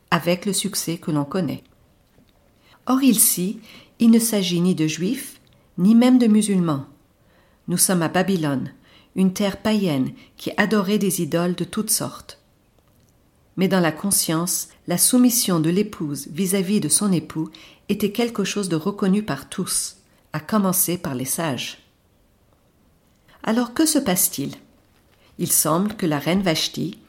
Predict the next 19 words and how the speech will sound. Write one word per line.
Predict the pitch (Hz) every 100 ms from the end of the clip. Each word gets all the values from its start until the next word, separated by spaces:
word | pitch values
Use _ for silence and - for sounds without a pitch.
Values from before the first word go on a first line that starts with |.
| _
qui | - 202
dans | 196 185
un |
premier | 160 - 233 226 220
temps | 185 156
n'était | 160 160 151
pas | - 247 -
invitée | 185 170 165 151
au | 147
festin | 139 180 185 - 151
du | 147
roi, | 139 135 170 - _ _ _
a | 220
choisi | - 254 269
de | 277
s'amuser | 214 247 226 208 214
de | 202
son | - 185
côté. « | 165 156 - -